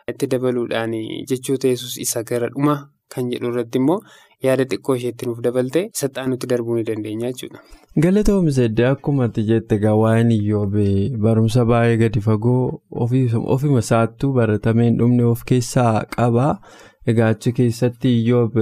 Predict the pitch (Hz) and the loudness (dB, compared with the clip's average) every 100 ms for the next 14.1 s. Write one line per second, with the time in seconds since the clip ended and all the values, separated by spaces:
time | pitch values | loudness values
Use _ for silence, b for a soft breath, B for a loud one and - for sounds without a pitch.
0 | 107 104 104 b b b 117 117 120 117 | 2 0 -6 b b b 0 2 4 4
1 | 117 113 110 - 117 113 - - - 117 | 4 2 0 0 0 2 -2 -8 -6 -6
2 | 110 117 120 120 113 110 113 117 113 - | -2 0 2 2 2 0 2 2 0 0
3 | 131 127 123 123 139 147 120 117 117 113 | 2 4 2 2 2 2 4 4 4 2
4 | 113 113 113 117 117 117 113 110 110 110 | 2 2 2 2 2 2 2 0 0 0
5 | 107 - 107 131 147 - - 110 107 104 | 0 -4 -4 -2 -2 -6 -8 -4 -2 -2
6 | 104 101 107 107 107 104 - 113 107 101 | -4 -2 2 4 2 0 0 0 0 0
7 | 110 104 107 - 113 110 113 110 117 123 | -2 0 -2 0 0 2 0 0 -2 0
8 | 113 117 139 165 B B B B 120 123 | 2 2 0 -4 B B B B 2 2
9 | 139 143 - - 131 127 135 131 117 110 | 2 0 -2 0 2 4 4 4 2 2
10 | 101 - - 90 107 107 - 90 120 123 | 0 -4 -8 -6 -4 -6 -6 -6 -2 0
11 | 117 104 110 120 120 117 120 151 - - | 0 -2 -2 -2 -2 -2 0 -2 -4 -6
12 | 127 131 120 117 - 117 120 113 110 107 | -2 2 2 2 0 -4 -2 0 2 2
13 | 110 110 - 127 131 127 120 123 127 143 | 2 2 0 -2 2 2 2 0 0 0
14 | 165 | 2